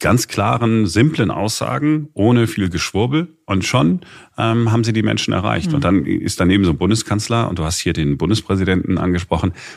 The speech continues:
Speaker 1: Mein Gott, ja.
Speaker 2: <laughs>
Speaker 1: Das ist ein super Beispiel dafür, wie er, äh, irgendwelche Dinge auf diplomatischer Ebene möglicherweise super gut hingekriegt hat.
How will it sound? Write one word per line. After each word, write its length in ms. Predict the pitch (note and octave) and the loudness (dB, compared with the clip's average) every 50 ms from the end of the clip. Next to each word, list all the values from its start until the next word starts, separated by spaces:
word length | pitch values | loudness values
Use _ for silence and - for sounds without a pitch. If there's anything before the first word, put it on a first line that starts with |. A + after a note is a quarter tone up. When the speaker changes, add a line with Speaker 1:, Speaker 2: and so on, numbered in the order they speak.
| - - | -12 -6
Speaker 1:
Mein 260 | - D#2+ E2 G2+ G#2+ | -2 2 4 4 4
Gott, 220 | F#2+ E2+ E2 D#2+ - | 4 2 0 -2 -2
ja. 300 | - E2 D#2 D2 - - _ - | -6 -6 -6 -6 -8 -12 _ -14
Speaker 2:
<laughs> 300 | - - - - D3+ - - G#3+ - _ - | -12 -10 -4 -4 -4 -2 -4 -6 -6 _ -6
Speaker 1:
Das 200 | - G2 E2+ - | -4 -2 -2 -2
ist 120 | - - - | -2 -2 0
ein 200 | A#2 G2 - - | 0 -2 -2 -4
super 320 | - - C#3+ C#3+ - - | 0 2 2 4 4 2
Beispiel 480 | - - G#2+ A#2+ C3+ - - - E2+ E2+ | 0 0 0 -2 -2 -2 0 0 0 2
dafür, 320 | E2 E2+ F#2+ - F2+ D#2+ | 2 0 -2 -4 -4 -4
wie 120 | E2+ F2 F#2 | 0 0 0
er, 160 | F#2 F2+ E2+ - - - - - - - | 2 0 -2 -4 -8 -14 -16 -16 -12 -4
äh, 140 | - G2 F#2 | -2 -2 0
irgendwelche 600 | F#2 G#2 A2 A2+ A#2 A2 G#2 - - G2+ F#2 E2+ | 0 0 0 0 0 0 0 0 0 0 0 0
Dinge 400 | E2+ F2+ - - A#2+ C3 B2 F2 | -4 -4 0 4 4 4 4 2
auf 100 | - - | 0 -2
diplomatischer 720 | - G#2+ F#2+ - G2 E2+ E2+ F#2+ A#2 - A2 - - - | -4 -4 -2 0 0 2 2 0 0 -2 -2 -2 -2 -4
Ebene 280 | - - A#2+ A2+ G2 F2 | -2 -2 0 2 2 2
möglicherweise 840 | D#2 D#2+ F2+ G2 G2+ - - - - F2 D#2+ E2+ F2+ F2 E2+ F2+ | 4 6 6 4 4 2 -2 -2 -2 -2 -2 -2 -2 -2 -2 -2
super 300 | D#2+ F2+ G2 - G#2+ F#2 | -2 -2 -2 -2 -2 -2
gut 160 | D#2 F2+ F2 | -2 -2 2
hingekriegt 560 | F#2 G2+ A2+ A2+ F#2+ - - - D2+ - - | 4 4 4 4 2 0 -2 -8 -8 -6 -6
hat. 240 | - - - - - | -6 -6 -6 -8 -16